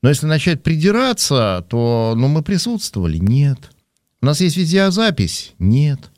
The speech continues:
Что у нас есть? У нас есть свидетельства современников. Они могли врать? Ну, не исключено.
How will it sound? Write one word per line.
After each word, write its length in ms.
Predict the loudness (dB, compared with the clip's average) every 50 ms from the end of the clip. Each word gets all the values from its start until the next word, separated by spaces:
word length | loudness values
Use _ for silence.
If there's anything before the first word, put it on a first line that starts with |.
| _ _ _ _
Что 220 | _ -6 -2 0 0
у 40 | 2
нас 240 | 2 0 -2 -2
есть? 280 | -6 -6 -6 -6 -6 -4
У 20 |
нас 240 | -4 -2 -2 -2 0
есть 200 | 0 0 0 0
свидетельства 720 | -2 0 0 0 2 2 0 0 0 -2 -4 -4 -4 -6 -4
современников. 880 | -2 -2 -2 0 0 0 2 2 2 2 2 2 0 -4 -6 -10 -12 -12 -18 _ _ _ _ _ _ _ _ _ _ _ _ _ _ _
Они 200 | 0 2 4 4
могли 300 | 4 2 2 2 0 2
врать? 460 | 2 4 4 2 2 0 -2 -6 -8 -6
Ну, 220 | -4 -2 -2 -2
не 180 | -2 -2 -4 -4
исключено. 720 | -6 -6 -10 -10 -10 -10 -10 -8 -8 -8 -8 -10 -12 -14